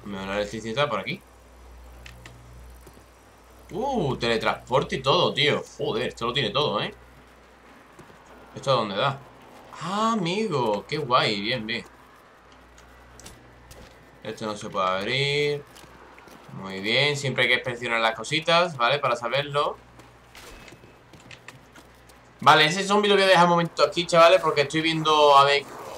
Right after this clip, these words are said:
cómo coño es, ¿vale? El tema. Voy a meterme un momentito para abajo a ver dónde está. A ver si a lo mejor...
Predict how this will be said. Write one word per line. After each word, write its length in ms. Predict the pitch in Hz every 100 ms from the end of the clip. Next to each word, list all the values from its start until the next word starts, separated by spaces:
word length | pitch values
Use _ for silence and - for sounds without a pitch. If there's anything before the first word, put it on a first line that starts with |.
| -
cómo 500 | 147 151 147 143 135 -
coño 340 | 147 139 135
es, 320 | 127 190 - -
¿vale? 240 | 117 156
El 140 | 117
tema. 340 | 120 123 185 214
Voy 180 | 120 135
a 60 | 147
meterme 280 | 139 147
un 80 | 143
momentito 320 | 139 135 135
para 160 | 127 120
abajo 280 | 117 135 165
a 40 |
ver 140 | 131 120
dónde 220 | 120 110
está. 280 | 123 143 - - -
A 60 |
ver 100 | 110
si 120 | -
a 60 | 123
lo 60 | 117
mejor... 320 | 123 127